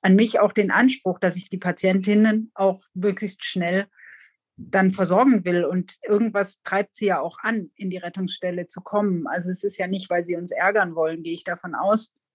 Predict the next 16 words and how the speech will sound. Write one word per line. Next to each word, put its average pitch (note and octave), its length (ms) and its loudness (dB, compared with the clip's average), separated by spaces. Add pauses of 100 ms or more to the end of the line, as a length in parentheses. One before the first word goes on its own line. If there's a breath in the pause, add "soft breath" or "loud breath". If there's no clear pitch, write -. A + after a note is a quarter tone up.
(220 soft breath)
Insofern F#3+ 440 4
steht F#3+ 260 2
mir F#3+ 120 4
das F3 140 0
ja E3+ 140 2
auch F3 140 -4
gar E3 160 -4
nicht F#3+ 240 -6
zu. G3+ 320 0 (100)
Und F#3+ 120 2
es F3+ 160 -4
ist - 160 -6
auch F3+ 100 0
nicht F#3+ 180 0
mein F3 160 -4
Anspruch G3 600 -6